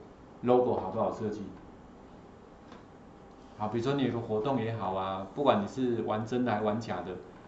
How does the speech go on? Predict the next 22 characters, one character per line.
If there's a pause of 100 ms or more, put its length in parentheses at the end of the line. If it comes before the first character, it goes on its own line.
(240)
好， (340)
因
为
有
的
人
专
题
也， (680)
也
会
嘛。 (220)
那
这
个
也
是
一
样， (600)
你
只
要